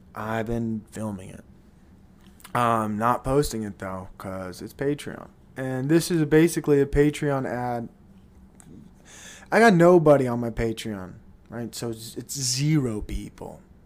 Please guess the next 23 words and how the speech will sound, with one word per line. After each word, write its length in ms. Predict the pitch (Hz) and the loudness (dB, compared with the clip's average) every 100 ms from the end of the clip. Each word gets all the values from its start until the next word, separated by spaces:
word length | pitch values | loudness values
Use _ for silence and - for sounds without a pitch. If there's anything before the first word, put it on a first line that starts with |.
| _ - - - _ | _ -20 -20 -20 _
Zero 460 | 98 110 95 - - - | -12 -10 -10 -14 -20 -20
right 180 | - - | -20 -20
now. 120 | - - - _ - - - - - - | -20 -20 -20 _ -20 -20 -20 -20 -20 -14
And 100 | 104 | -8
I 40 | |
think 120 | 123 | -6
it 60 | 101 | -6
starts 300 | - 107 104 | -6 -8 -10
with 160 | 87 - | -14 -18
one, 400 | 95 90 117 151 _ - | -14 -12 -12 -14 _ -20
then 120 | - | -16
goes 240 | 92 90 | -14 -14
two, 420 | - - 98 104 - | -10 -8 -6 -6 -10
three, 380 | - 92 90 90 - | -16 -14 -12 -14 -18
four. 300 | - 98 90 | -16 -14 -12
As 120 | 101 | -6
far 200 | - 139 | 0 0
as 100 | 123 | 0
I 140 | 120 117 | -2 -4
learn 240 | 107 95 | -6 -8
how 100 | 92 | -12
to 80 | 90 | -16
count. 300 | - 85 | -16 -20